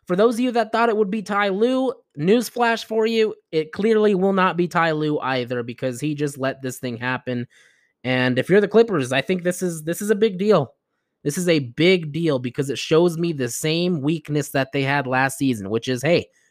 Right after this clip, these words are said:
we will get up and play when we wanna get up, and we'll turn it on when we wanna turn it on."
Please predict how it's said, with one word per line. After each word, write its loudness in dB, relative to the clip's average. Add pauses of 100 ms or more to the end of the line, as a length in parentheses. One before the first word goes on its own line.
(280)
we 4
will 6
get 6
up 2
and -2
play -2 (280)
when 0
we 2
wanna 0
get -4
up, -4
and -2
we'll 2
turn 0
it 2
on 2
when 2
we 2
wanna 0
turn -2
it -4
on." -4